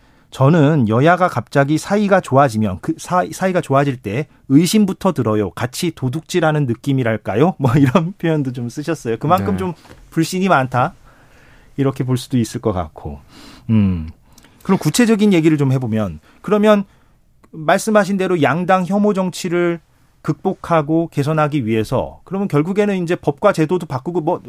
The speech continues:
Speaker 1: 바꿀 게
Speaker 2: 맞습니다.
Speaker 1: 한두 가지가 아닐 텐데 뭐 어떤 걸 생각해 볼 수가 있습니까?
Speaker 2: 어,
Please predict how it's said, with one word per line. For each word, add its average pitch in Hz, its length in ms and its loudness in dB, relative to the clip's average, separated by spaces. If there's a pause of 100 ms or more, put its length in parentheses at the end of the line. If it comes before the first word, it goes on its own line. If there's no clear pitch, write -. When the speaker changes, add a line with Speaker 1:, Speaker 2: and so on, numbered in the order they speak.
(100)
Speaker 1:
바꿀 190 260 -2
게 214 120 0
Speaker 2:
맞습니다. 160 320 -6
Speaker 1:
한두 220 320 -4
가지가 185 340 4
아닐 113 200 0
텐데 98 300 -6
뭐 113 180 -2
어떤 214 240 2
걸 208 100 6
생각해 170 320 -2
볼 131 100 -2
수가 113 200 -6
있습니까? 98 500 -8 (800)
Speaker 2:
어, 107 540 4